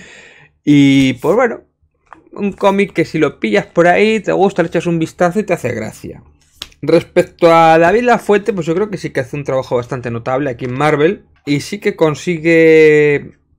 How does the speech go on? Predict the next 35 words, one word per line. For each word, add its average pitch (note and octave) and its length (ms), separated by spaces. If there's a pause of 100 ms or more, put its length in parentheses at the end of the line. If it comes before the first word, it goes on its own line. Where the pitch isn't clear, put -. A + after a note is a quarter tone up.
(240)
rediseñar C#3+ 800
algunos C#3+ 340
de C#3+ 80
los C3 120
personajes, D3+ 880 (280)
les B2 180
da C#3 100
un C3+ 160
toque, F3 320
este D3+ 200
Lobezno C#3+ 300
es B2 60
un C3 100
poco B2+ 200
distinto, F3 560
algunos C3+ 480
trajes B2+ 400
también C3+ 600 (380)
y - 60
algunos C3+ 260
personajes C#3 440
los C3 200
rediseña C3 760 (1500)
y - 100
esos E3 180
son D#3+ 120
bastante D3 300
peculiares, G3 720 (280)
el C3+ 200
color E3 380
es D#3+ 120
bastante D3+ 480
saturado, E3 800
em, C3 1200
mm, - 40